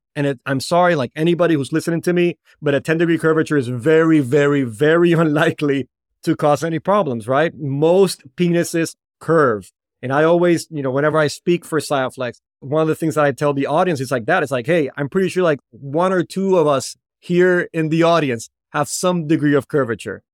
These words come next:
and we're still able to be functional." So again, it's all a matter of discomfort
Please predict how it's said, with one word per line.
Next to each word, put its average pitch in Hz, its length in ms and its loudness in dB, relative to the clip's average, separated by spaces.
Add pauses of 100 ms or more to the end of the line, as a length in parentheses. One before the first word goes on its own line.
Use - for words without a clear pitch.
(160)
and 139 140 -2
we're 143 120 2
still 156 220 -2 (120)
able 147 280 2
to 135 80 0
be 120 140 -2
functional." 104 580 -12
So - 140 -12
again, 127 200 -2
it's 127 140 -6
all 160 220 0
a 156 40 -2
matter 147 340 0
of 131 180 -2 (220)
discomfort 139 640 -2